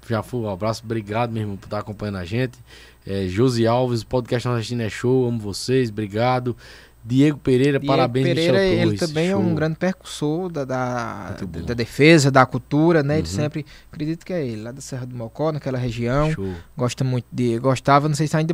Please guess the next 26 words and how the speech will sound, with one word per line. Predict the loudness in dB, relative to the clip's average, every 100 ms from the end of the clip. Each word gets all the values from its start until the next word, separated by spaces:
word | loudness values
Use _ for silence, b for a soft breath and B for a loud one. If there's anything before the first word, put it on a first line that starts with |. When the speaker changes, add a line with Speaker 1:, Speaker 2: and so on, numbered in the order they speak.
| -4 0
Speaker 2:
publica | 2 2 2 0
vídeos | -2 0 0 -2 -4
no, | -2 -2 -2 -4
no | -6 -4
canal | -6 -2 -2 -2
Museu | -2 0 0
do | 0
Agricultor, | -2 -6 -8 -2 2 2 0 -4
de, | -10
Speaker 1:
Muito | -14 -6
Speaker 2:
com | 2
ele | 2 2
e |
Speaker 1:
bom. | 2
Speaker 2:
Clemilda, | 2 2 2 2 0
Speaker 1:
Aham. |
Speaker 2:
faziam | 2 0 0 -2
sempre | 0
Speaker 1:
Inclusive, | 4 4 2
Speaker 2:
alguns | 2
Speaker 1:
quero | 2 4
Speaker 2:
vídeos. | 4
Speaker 1:
trazer | 6 4
Clemilda | 0 0 2 2 0
aqui | 0
ainda | 0